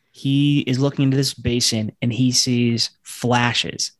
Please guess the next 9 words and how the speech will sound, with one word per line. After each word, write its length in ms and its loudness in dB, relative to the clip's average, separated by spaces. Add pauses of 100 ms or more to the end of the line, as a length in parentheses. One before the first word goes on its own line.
(160)
of 220 0
stuff 580 0
in 80 4
the 80 2
future? 480 0
And 160 2
maybe, 280 2
you 200 2
know, 360 2